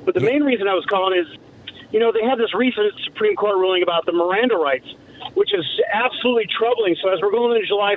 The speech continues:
Speaker 1: fourth, you know, you have all these Republicans talking about freedom and liberty and everything else. But in this decision, they, you know, they called it a profli-, it was used, uh, I think, like, fifty, in the decision when I read it, it was like,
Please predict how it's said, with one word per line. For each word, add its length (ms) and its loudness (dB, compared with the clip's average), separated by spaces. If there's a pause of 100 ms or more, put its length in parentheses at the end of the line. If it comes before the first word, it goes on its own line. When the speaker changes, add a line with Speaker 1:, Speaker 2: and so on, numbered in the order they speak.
Speaker 1:
fourth, 380 0 (520)
you 100 2
know, 260 2 (140)
you 120 4
have 80 0
all 140 2
these 100 -2
Republicans 600 -2
talking 240 0
about 280 0
freedom 380 2
and 80 2
liberty 340 0
and 120 0
everything 300 2
else. 340 -2 (600)
But 220 2
in 180 0
this 160 0
decision, 540 -2
they, 160 0
you 100 0
know, 100 2
they 80 0
called 280 0
it 60 0
a 60 -4
profli-, 480 -2 (320)
it 840 0
was 220 -2
used, 400 0
uh, 60 2
I 420 2
think, 220 0
like, 260 0 (220)
fifty, 800 0 (500)
in 160 2
the 60 2
decision 500 -2
when 120 0
I 60 0
read 280 0
it, 140 2
it 60 2
was 120 -2
like, 220 -2